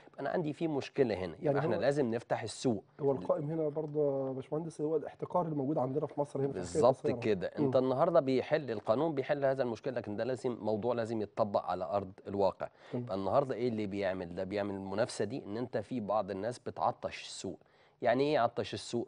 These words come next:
Speaker 1: تبقى
Speaker 2: مم.
Speaker 1: موجود عنده مثلا في حدود عشرين ألف عربية، يقول والله العربية مش موجودة.
Speaker 2: مم.
Speaker 1: ليه؟ لقى بقى في طلب على العربية، فيبدأ يحجب العربية، يخليها في الستوك يارد اريا عنده في أماكن التخزين بتاعته.
Speaker 2: تمام.
Speaker 1: العربية مش موجودة، بتاع، تبدأ الناس إيه؟ المنافسة تشتعل.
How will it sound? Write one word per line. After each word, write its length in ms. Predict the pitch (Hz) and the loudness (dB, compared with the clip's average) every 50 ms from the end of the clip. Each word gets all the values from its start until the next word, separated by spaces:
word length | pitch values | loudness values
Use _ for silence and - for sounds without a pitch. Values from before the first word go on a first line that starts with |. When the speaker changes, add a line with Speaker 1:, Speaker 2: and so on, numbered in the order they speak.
| - - | -6 -8
Speaker 1:
تبقى 200 | - 120 - 117 | -8 -6 -4 -2
Speaker 2:
مم. 60 | 120 | -2
Speaker 1:
موجود 260 | 117 113 117 139 135 | 0 0 0 0 2
عنده 300 | 120 98 120 131 117 110 | 2 2 2 0 0 0
مثلا 340 | 104 110 117 - - 104 98 | 0 -2 -2 -4 -6 -8 -6
في 100 | 90 101 | -8 -8
حدود 240 | 101 104 110 113 101 | -8 -8 -6 -6 -6
عشرين 360 | 95 95 - - 120 110 87 | -6 -8 -6 -6 -8 -6 -6
ألف 220 | 101 120 104 - 107 | -6 -8 -4 -2 0
عربية، 400 | 95 101 104 131 139 147 147 - - - - - _ - | 0 0 0 -2 -2 -4 -6 -8 -12 -20 -20 -16 _ -4
يقول 80 | 135 120 | -2 0
والله 180 | 107 104 110 | 2 2 2
العربية 300 | 101 101 95 95 98 104 | 2 2 2 0 0 -2
مش 220 | 104 101 - - - | -4 -4 -6 -6 -6
موجودة. 440 | 92 92 90 87 92 90 78 - - - | -4 -4 -4 -6 -6 -8 -10 -12 -14 -14
Speaker 2:
مم. 100 | 92 90 | -10 -8
Speaker 1:
ليه؟ 280 | 95 107 117 120 113 101 | -4 -2 -2 -2 -2 -2
لقى 220 | 101 131 147 143 | -2 -2 -2 -2
بقى 220 | 143 139 120 104 110 | -2 -2 -2 -2 -4
في 240 | - - 139 143 - - - | -6 -6 -8 -8 -4 4 6
طلب 300 | 135 135 127 120 95 82 | 8 8 8 8 6 4
على 160 | 85 90 90 | 2 0 0
العربية، 520 | 90 85 90 101 92 95 113 127 135 156 - - - - - - _ | 0 2 2 2 2 2 2 0 0 0 -4 -8 -20 -20 -20 -12 _
فيبدأ 420 | 107 110 120 120 117 113 - - | -4 -4 -2 -2 -2 -2 0 2
يحجب 380 | 123 143 - 120 107 110 101 92 | 2 2 2 0 -2 -2 -2 0
العربية، 400 | 92 85 90 95 98 98 120 120 | 0 2 2 2 2 2 0 -2
يخليها 280 | 120 - 113 95 107 104 | 0 0 0 0 -2 -2
في 100 | - 98 | -4 -4
الستوك 380 | 92 - - - 113 - - | -8 -8 -6 -6 -6 -4 -2
يارد 240 | 107 104 95 90 82 | -2 -2 -2 -4 -4
اريا 220 | 95 107 110 104 | -4 -2 0 0
عنده 180 | 98 113 120 113 | 2 2 0 0
في 180 | 98 - 73 90 | -2 -4 -6 -6
أماكن 260 | 98 110 107 110 98 | -4 -4 -4 -4 -4
التخزين 420 | 85 - 104 98 101 107 120 120 | -2 -2 -4 -2 -2 -2 -2 -4
بتاعته. 360 | 107 - 120 120 123 - - - - - - - | -2 0 2 0 2 0 -4 -8 -12 -14 -8 -6
Speaker 2:
تمام. 160 | 131 123 120 | -4 -4 -4
Speaker 1:
العربية 340 | 113 107 98 104 107 101 107 | -2 0 0 0 0 0 -2
مش 200 | 110 107 - 107 | -4 -4 -4 -4
موجودة، 380 | 98 95 95 98 113 117 113 101 | -4 -4 -2 -2 -2 -2 -2 -2
بتاع، 220 | - - 127 - - _ _ _ - | 0 0 0 -2 -2 _ _ _ 0
تبدأ 340 | 143 143 135 120 113 95 98 | 0 0 2 0 -4 -4 -4
الناس 340 | 113 113 120 131 123 - - | -2 -2 -2 -2 -4 -4 -6
إيه؟ 180 | 120 123 117 | -4 -4 -4
المنافسة 420 | 107 107 98 104 120 123 - - 104 | -4 -4 -4 -2 -4 -2 -2 -4 -4
تشتعل. 500 | - 107 101 - - 135 117 117 113 | -4 -4 -6 -2 0 0 2 0 0